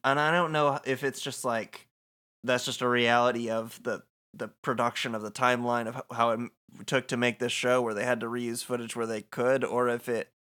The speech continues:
is just a matter of just, like, the plot of the game was not structured in a way that was conducive to twelve episodes you could cut, because like you were saying, Raven, it feels like there is a lot and nothing, and I feel like part of that is that,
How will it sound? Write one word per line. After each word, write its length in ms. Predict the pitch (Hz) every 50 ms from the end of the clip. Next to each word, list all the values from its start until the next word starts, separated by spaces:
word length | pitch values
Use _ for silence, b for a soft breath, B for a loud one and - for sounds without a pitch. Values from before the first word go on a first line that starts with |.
| _ _ _ _ _ _ _ _ _
is 200 | 156 156 151 131
just 180 | 143 131 - 143
a 60 | 123
matter 320 | 120 123 120 117 107 107
of 120 | 107 107 113
just, 240 | - 120 120 - -
like, 300 | 107 101 95 - - - -
the 420 | 117 123 120 117 107 98 104 117 - _ _ _ _ _ _ _ _ _ _ _ _ _ _ _ _
plot 380 | - - 143 131 131 127 -
of 160 | 120 117 107
the 80 | 104 123
game 400 | 120 113 117 123 120 117 120 113
was 180 | 113 110 113 113
not 300 | 117 117 120 120 - -
structured 520 | - - - 123 117 - - - 120 107
in 120 | 113 110 107
a 60 | 104
way 220 | 104 110 113 110 107
that 160 | 107 107 76
was 140 | 80 107 -
conducive 760 | - - 110 110 113 113 113 117 - - 107 110 110 - -
to 480 | - 117 110 107 107 107 104 107 113 - _ _ _ _ _ _ _ _ _ _ _ _ _ _ _ _ _ _ _ _ _ _ _ _
twelve 360 | - - 131 120 110 113 117
episodes 580 | 110 82 110 104 120 117 - 120 110 107 107 -
you 80 | 101 92
could 200 | - 110 104 -
cut, 320 | - - 113 101 - -
because 340 | - 123 110 117 110 - -
like 200 | 127 127 123 -
you 60 | 101
were 60 | 82
saying, 280 | 110 - - 113 110 101
Raven, 320 | 110 110 101 98 110 113
it 140 | 110 107 - -
feels 300 | - - 139 135 127 110
like 160 | 120 113 113 -
there 140 | 120 110
is 100 | 110 120 -
a 60 | 104
lot 300 | 107 113 110 113 113 -
and 220 | - 104 107 110 113
nothing, 420 | 110 113 113 - - 117 113 104
and 80 | 110 117
I 60 | 135
feel 140 | - 139 127
like 180 | 113 104 -
part 180 | - 139 127 123
of 60 | 113 -
that 160 | 85 87 78
is 140 | 90 117 -
that, 260 | - 98 80 - -